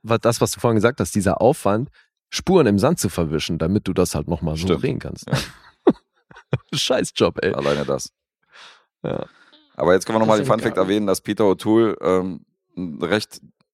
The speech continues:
Speaker 2: empfindlichen Arsch hatte, drücken wir es mal so aus. Und der blutete erstmal beim ersten Mal, wo er, äh,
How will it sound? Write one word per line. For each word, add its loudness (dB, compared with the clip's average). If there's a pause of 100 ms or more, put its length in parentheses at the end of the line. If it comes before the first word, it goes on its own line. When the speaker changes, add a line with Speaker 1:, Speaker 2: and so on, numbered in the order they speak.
(440)
Speaker 2:
empfindlichen -2
Arsch 2
hatte, -2
drücken -4
wir -6
es -8
mal -4
so 0
aus. 0
Und -10
der 0
blutete 0
erstmal 0
beim -2
ersten -2
Mal, 0
wo 0
er, 2
äh, -6